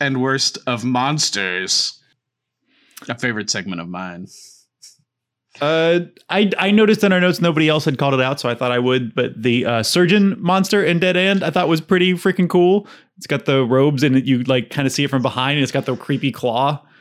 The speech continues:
Speaker 2: I thought that was a good monster.
Speaker 1: Yeah, totally. Yeah, I, it just didn't fit my theme of, like, I'm gonna investigate Pylea 'cause it's a demon of our dimension. But also, like,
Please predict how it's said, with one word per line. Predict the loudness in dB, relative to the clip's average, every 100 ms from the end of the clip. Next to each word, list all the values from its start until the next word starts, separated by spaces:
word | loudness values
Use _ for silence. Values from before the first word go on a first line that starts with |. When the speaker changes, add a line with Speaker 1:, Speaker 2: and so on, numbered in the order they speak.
| _ _ _ -6
Speaker 2:
I | -4
thought | -2
that | -4
was | -4
a | -6
good | -8
monster. | -8 -10 -12 -14 -14 _ _ _ _ _ _ _ _ -4
Speaker 1:
Yeah, | -4
totally. | -4 -4 -4 -4 -10 -16 _ _
Yeah, | -2 -2 -4 -12 -6
I, | -2
it | 0 0
just | 0 -2
didn't | -2
fit | -2 -2
my | -2 -4
theme | -6 -4 -2 -2 -2
of, | -4
like, | -6 -6 -4
I'm | -4
gonna | -2 -4
investigate | -4 -6 -6 -6 -6 -4 -6 -8 _ _
Pylea | -8 -6 -4 -4 -6 -10 -20 -20 -18 -18 -20 -20
'cause | -16 -10 -10 -10 -12
it's | -10 -8
a | -10 -6
demon | -4 -2 -4
of | -2
our | -4
dimension. | -4 -6 -8 -8 -10 -12 _ -20 -20 -20 -6
But | -2
also, | 0 0 0
like, | 0 -4